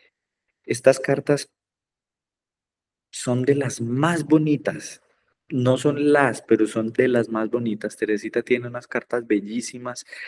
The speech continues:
a estas, a estos dos personajes, pero de estos, de ellos vamos a hablar en la próxima sesión. Hoy nos vamos a dedicar a hablar de dos, eh, de tres cartas dedicadas a dos monjas, ¿no?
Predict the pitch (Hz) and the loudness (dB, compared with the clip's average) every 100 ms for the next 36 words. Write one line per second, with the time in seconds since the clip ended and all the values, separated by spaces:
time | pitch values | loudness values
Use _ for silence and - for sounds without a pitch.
0 | - - 113 - 113 - 113 - 117 120 | -4 4 4 6 2 2 -6 -4 -2 0
1 | - 120 - 107 104 104 - 117 117 131 | 0 -2 -2 -2 -2 -6 4 10 12 10
2 | - 156 147 _ - 120 135 143 123 123 | 6 -2 -2 _ 4 4 4 2 0 0
3 | 135 117 101 113 117 - 104 - 107 104 | 2 2 0 -2 -6 -2 -4 -4 -10 -8
4 | 104 - _ _ - - _ 165 240 208 | -10 -12 _ _ -20 -20 _ 8 8 6
5 | 127 131 120 127 131 139 123 113 - 120 | 0 4 4 4 2 4 6 4 0 -8
6 | 120 _ 110 113 123 151 170 _ _ _ | -10 _ -2 2 4 4 -2 _ _ _
7 | 123 135 160 - - _ _ 123 117 143 | 4 6 6 2 -16 _ _ -12 8 10
8 | 151 151 147 - - _ _ 131 120 113 | 10 6 0 -10 -16 _ _ 0 2 4
9 | 107 104 101 - _ _ _ 127 123 131 | 4 2 0 -6 _ _ _ 2 2 4
10 | 147 - 147 127 - 175 - - - - | 2 4 2 2 2 -2 -2 -14 -20 4
11 | 139 156 151 143 131 147 - - 127 120 | 8 10 8 2 0 0 -4 -4 0 2
12 | 123 123 127 110 104 101 104 - - _ | 2 -2 -2 -2 -4 -10 -10 -12 -16 _
13 | _ - 127 156 | _ -8 -8 -8